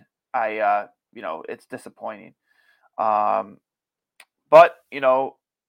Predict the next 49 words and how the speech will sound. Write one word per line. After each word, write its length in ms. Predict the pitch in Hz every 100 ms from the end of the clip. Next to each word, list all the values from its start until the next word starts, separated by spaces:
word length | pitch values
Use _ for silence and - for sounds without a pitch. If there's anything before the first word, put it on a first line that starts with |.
| _ _
when 160 | - 139
he 120 | 139
gets 180 | 135 -
healthy 500 | 131 135 160 156 -
and 180 | 131 123
this 140 | -
team, 420 | - 127 127 127 - - - - _
uh, 400 | 113 110 110 107 - -
I 300 | 80 - 127
mean, 160 | 147 139
he, 240 | 139 - _ _ _ _ _ 139
as 220 | 165 147
of 40 |
right 120 | 143
now, 180 | 143 143
we're 140 | 127 - _
made 220 | 123 131
to 80 | 120
believe 160 | 120
that 140 | 110 117
he 80 | 127
is 100 | 127
healthy. 320 | 113 113 73
He 80 | 127
just, 160 | 127 _ _
you 120 | 123
know, 100 | 120
there's 240 | 127 135 -
just 260 | 151 -
something 320 | 165 - 120 131
to, 180 | 104
more 400 | - 135 131 120 -
to 120 | 120
be 100 | 123
desired 520 | 117 110 98 107 104
there 140 | 92
with 140 | 90 -
Victor 240 | 101 -
Olofsson, 480 | 71 80 92 - 92
especially, 600 | - - - - 90 - 101
you 80 |
know, 140 | 110 107
from 200 | - 104
his 140 | 98
spot 280 | - - 87
on 80 | 85
the 60 |
power 320 | 82 107 104 101
play. 260 | 104 92